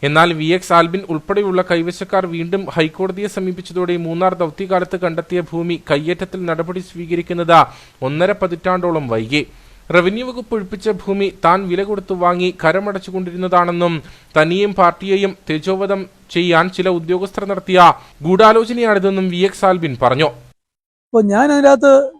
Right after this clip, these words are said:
Speaker 2: ഞാൻ ഇടപെട്ടിരുന്നു. ഞാൻ ഇടപെട്ട് ഇത്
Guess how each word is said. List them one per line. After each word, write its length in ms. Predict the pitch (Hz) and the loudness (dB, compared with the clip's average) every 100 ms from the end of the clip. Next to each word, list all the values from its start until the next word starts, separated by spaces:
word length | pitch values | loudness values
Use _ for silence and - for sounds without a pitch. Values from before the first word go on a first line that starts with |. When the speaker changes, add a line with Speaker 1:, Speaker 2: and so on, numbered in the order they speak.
| - | -2
Speaker 2:
ഞാൻ 120 | 214 277 | 0 4
ഇടപെട്ടിരുന്നു. 440 | 254 262 240 233 302 - _ _ _ _ _ _ | 4 4 2 0 -2 -8 _ _ _ _ _ _
ഞാൻ 300 | 196 214 302 | 0 2 4
ഇടപെട്ട് 400 | 285 294 254 285 277 285 - _ _ _ _ _ 233 | 4 4 4 6 6 4 -6 _ _ _ _ _ 0
ഇത് 140 | 254 | 6